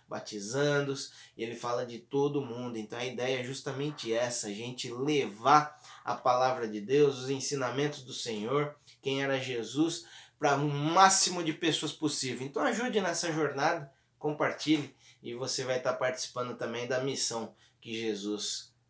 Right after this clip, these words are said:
nos deu aí. Tá bom? Vamos lá, eu quero ler contigo hoje um trecho bíblico que está lá em Mateus treze, do cinquenta e três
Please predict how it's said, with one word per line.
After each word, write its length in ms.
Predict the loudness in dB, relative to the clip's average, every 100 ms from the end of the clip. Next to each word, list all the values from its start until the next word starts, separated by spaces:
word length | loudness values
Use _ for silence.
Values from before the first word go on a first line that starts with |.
| _
nos 220 | -8 -6
deu 180 | -4 -2
aí. 240 | -4 -8 -16 _ _ _ _ _ _ _ _
Tá 100 | 0
bom? 340 | 4 6 4 -8 -20 -20 _
Vamos 240 | 2 6 8
lá, 240 | 8 4
eu 140 | -2 0
quero 320 | 2 2 2
ler 240 | 0 0
contigo 580 | -2 -4 -2 -2 0 6
hoje 460 | 6 6 0 -12 _ _ _ _ _ _ _ _ -14
um 140 | -8
trecho 360 | 0 0 0 -6
bíblico 520 | -4 -4 -4 -8 -12
que 80 | -4
está 160 | 0
lá 120 | 2
em 100 | 4
Mateus 500 | 2 4 10 10 10
treze, 840 | 2 6 10 10 8 4 6 6 2 -8 -20 -20 -14
do 400 | 10 10 10 4
cinquenta 880 | -6 -6 -4 -2 0 0 -2 -4 -2
e 300 | -2 -4 -6 4
três 840 | 6 6 2 -4 -2 -4 -6 -12